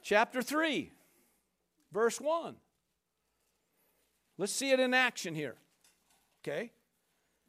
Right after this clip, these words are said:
This is the, this is now the Acts of the Apostles. Okay? And they, they were instructed, "You go out and you preach to everybody.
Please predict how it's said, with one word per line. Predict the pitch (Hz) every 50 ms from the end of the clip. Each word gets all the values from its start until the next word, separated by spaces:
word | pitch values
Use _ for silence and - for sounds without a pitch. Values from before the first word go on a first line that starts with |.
| _ _ _ _ _ _ -
This | 139 143 -
is | 202 185 180
the, | -
this | - 143 170 180 165 -
is | 214 175 170
now | 220 220 226 214
the | 180 185 180 170
Acts | 208 233 254 277 - -
of | 294 269 220
the | 262 254
Apostles. | 254 254 - 262 254 240 220 - - - - - - - _ _ _ _ _ _ _ _ _ _ _ _ _ _ _
Okay? | - 143 135 156 208 202 - _ _ _ _ _ _ - - - _ _ _ _ _
And | - 127 151
they, | 202 233 240 196
they | 156 202 226 262
were | 269 269 269
instructed, | 262 - - - - 285 277 262 269 262 254 220
"You | 208 190
go | 190 233 240
out | 254 269 277
and | 254 226
you | 208
preach | - - - 277 302 277 - -
to | 254 262
everybody. | 269 269 247 240 208 160 226 220 226 247 269 269